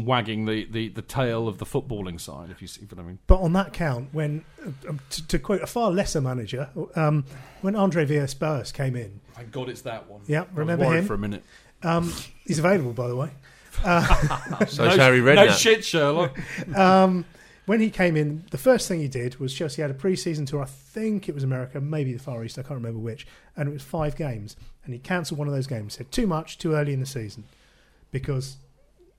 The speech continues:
Speaker 2: we can't have people playing pointlessly in these games just for commercial reasons. I need to get my team fit." Now, we know what happened with A V B, but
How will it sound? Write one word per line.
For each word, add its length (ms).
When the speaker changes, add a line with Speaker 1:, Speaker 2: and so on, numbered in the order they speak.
Speaker 2:
we 100
can't 280
have 340
people 280
playing 480
pointlessly 680
in 60
these 180
games 360
just 220
for 80
commercial 420
reasons. 320
I 80
need 160
to 60
get 120
my 100
team 220
fit." 360
Now, 60
we 120
know 140
what 140
happened 200
with 140
A 100
V 160
B, 320
but 240